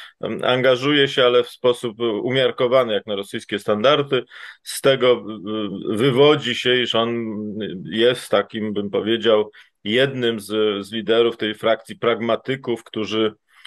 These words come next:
jeśli by Putin, e, odchodził, no to są gotowi być może jakby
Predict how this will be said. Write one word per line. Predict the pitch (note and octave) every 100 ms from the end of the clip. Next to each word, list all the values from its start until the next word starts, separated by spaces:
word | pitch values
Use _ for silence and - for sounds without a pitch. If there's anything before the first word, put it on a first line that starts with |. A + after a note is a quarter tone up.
| - -
jeśli | G2+ G#2+ A2+ A2+
by | A2 G2
Putin, | A#2 A2+ A2 A2
e, | G2+ G2+ F#2
odchodził, | A2 - - B2+ C3 B2 A2
no | A2
to | A2
są | - A#2
gotowi | A2 A2 A2+ G#2+ A2
być | G#2 -
może | G#2 G#2 A2+
jakby | G#2 G#2 G#2